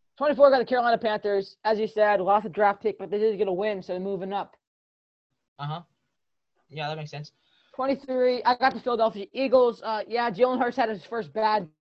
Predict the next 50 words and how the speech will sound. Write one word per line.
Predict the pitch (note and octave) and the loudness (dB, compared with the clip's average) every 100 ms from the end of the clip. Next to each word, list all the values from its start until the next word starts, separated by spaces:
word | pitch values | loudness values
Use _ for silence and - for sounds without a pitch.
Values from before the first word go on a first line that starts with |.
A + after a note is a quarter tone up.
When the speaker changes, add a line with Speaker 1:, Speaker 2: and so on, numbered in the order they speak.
| - | -4
Speaker 1:
game | G#3+ | -4
of | G3+ | -4
the | F3+ | -6
year, | F#3+ G3 F#3 | -4 -4 -6
but | C#3+ G3+ - _ - - _ - _ _ - _ _ _ - _ - | -6 -6 -6 _ -20 -20 _ -20 _ _ -20 _ _ _ -20 _ 2
they | D4+ | 4
had | C4+ | 4
a | |
long | A#3 B3 A#3 | 2 0 -2
shot | A#3 A3 | -4 -4
anyway. | A3 G#3+ G#3+ G#3+ G3+ | -4 -4 -2 -4 -4
Now | G#3 | -4
they | G#3+ | -2
have | G3+ | -2
no | G3+ | -4
chance | G#3 E3 | -8 -12
of | F3+ | -12
the | - | -6
playoffs. | G3 F3+ E3+ | -2 -2 -4
They | F#3 | -8
get | F#3+ | -6
to | F#3 | -6
play | F#3+ | -8
some | - F3 | -10 -16
spoiler, | - - F#3+ G3 F3+ E3+ D#3+ D#3+ E3 | -18 -6 -2 -2 -2 -6 -10 -16 -16
and | E3 | -14
they | D#3 | -14
get | D#3 F#3 F3 - | -10 -10 -10 -12
to | F3 E3 | -14 -10
have | F3 | -12
a | E3 | -12
pretty | _ G#3 F#3+ | _ -10 -8
high | D#3+ | -8
draft | D#3+ E3+ - | -8 -10 -10
pick. | D#3 C#3 _ _ _ _ _ | -16 -16 _ _ _ _ _
So | E3+ | -4
they | F#3 | -4
can | F3+ F3 E3 _ _ _ | -4 -10 -12 _ _ _
start | A3+ A#3+ | -6 -4
the | B3+ | -4
rebuild | A#3+ A3+ G#3 G3+ F3+ | -4 -2 0 0 -2
maybe, | F#3 F#3 F3+ F3+ F3 - | -6 -8 -6 -6 -8 -10
or | A#3+ C4+ - _ _ _ | -6 -6 -8 _ _ _
try | - A#3+ | -4 -2
to | B3 | -2
keep | B3+ | -10
the | |
pieces | B3 F#3 F#3+ E3+ | -10 -10 -10 -10
together | F#3 F#3 E3+ E3 - | -4 -4 -4 -10 -12
and | E3+ D#3+ | -14 -14